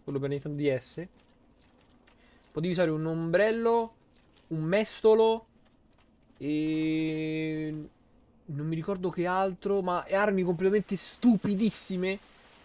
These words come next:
per i personaggi. Cioè un mestolo. Un cazzo di mestolo. Un mestolo.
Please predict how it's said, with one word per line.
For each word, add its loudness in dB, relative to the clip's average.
per 2
i 2
personaggi. 0
Cioè 2
un 6
mestolo. 4
Un -8
cazzo -4
di 0
mestolo. -2
Un -2
mestolo. 0